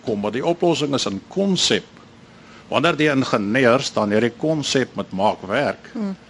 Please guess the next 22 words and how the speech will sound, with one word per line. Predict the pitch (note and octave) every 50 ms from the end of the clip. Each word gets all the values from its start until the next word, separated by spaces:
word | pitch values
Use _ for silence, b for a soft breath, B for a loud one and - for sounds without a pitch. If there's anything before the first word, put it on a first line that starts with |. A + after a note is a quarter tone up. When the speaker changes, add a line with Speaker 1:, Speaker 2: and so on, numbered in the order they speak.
| B B B B B B B -
Speaker 1:
dan | - A#2 B2
maak | B2 C3 C3+ C3 -
ons | C3+ B2
die | - A#2 G2+
deure | G2+ A2 A#2 A2+ G#2+ F2+ - - -
toe | G3+ F3 B2+ A#2+ G#2+
en | G#2+ A#2+ A2
eers | C3+ D#3 E3+ D#3 C3+
wanneer | B2+ A#2+ B2+ B2+ A#2+ B2
ons | A2 A2+ A#2+ - -
gereed | - C3 G#2+ F#2+ G#2 B2+ D#3 D#3 -
is | D#3 A#2+ - -
en | - A2 G#2
die | G#2 G#2+ G2
nuwe | G2 G#2 C3 D3+ D3 C3
weergawe, | A#2 G#2+ A2+ A#2 A2+ - - A2+ A2 A2 G#2+ G2+ F#2 - - B B B B B B B B B B B -
uh, | D#2+ E2+ F2+ F#2 F2+
vrylaat, | - - - F#3+ A3 A3+ G3 E3+ A#2 G#2 G2 F2+ F2 F2 - - - - - - - - - F2 F2 F2 F#2+ F#2
dan | A2 A2+ C3+ D3+ D3+ D3+ C3+ B2 G#2+ - - G2+
word | G2 A2 A2 A#2 G#2+ A2
dit | G#2 -
publiek. | - G#2 F#2 F2+ F#2 F#2+ - - -